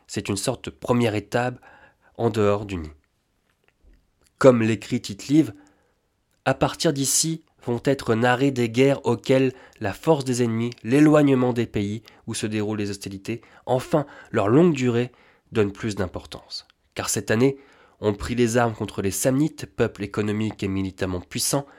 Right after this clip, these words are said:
Après la guerre contre les Samnites, qui ne fut pas décisive, on eut comme ennemi Pyrrhus, après Pyrrhus, les Carthaginois. Quelle tâche gigantesque ! Que de fois a-t-il fallu courir les derniers périls pour élever l'Empire à sa grandeur présente,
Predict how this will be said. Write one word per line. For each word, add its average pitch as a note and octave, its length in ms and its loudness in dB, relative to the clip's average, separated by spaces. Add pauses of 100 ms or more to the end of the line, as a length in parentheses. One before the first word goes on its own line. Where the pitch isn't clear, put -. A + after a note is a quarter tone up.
(220)
Après G2+ 300 -6
la G#2+ 100 0
guerre A2+ 160 0
contre A2 280 -8
les G#2+ 80 -2
Samnites, A2 520 -4 (280)
qui G#2+ 100 -8
ne G2 100 2
fut - 160 -6
pas G#2 180 -2
décisive, G#2+ 600 -4 (300)
on G2+ 200 -2
eut G2+ 120 -4
comme G2 220 -4
ennemi G2 360 -2 (240)
Pyrrhus, C#3+ 580 2
après A2+ 280 -6
Pyrrhus, A#2 580 -4
les C3+ 120 -2
Carthaginois. G#2 680 -2 (340)
Quelle A2+ 220 -2
tâche G2 500 -4
gigantesque ! G2+ 840 -10 (680)
Que G3+ 100 8
de D#3+ 180 8
fois C3+ 340 -2
a-t-il A#2 320 -6
fallu A2 280 -4
courir A2 520 -4 (100)
les G2+ 120 -6
derniers A#2 340 -4
périls A#2+ 420 -4
pour - 320 -6
élever B2 380 0
l'Empire A2+ 500 -4
à A2 80 -12
sa G#2+ 200 -4
grandeur G#2+ 360 -2
présente, F#2+ 540 -4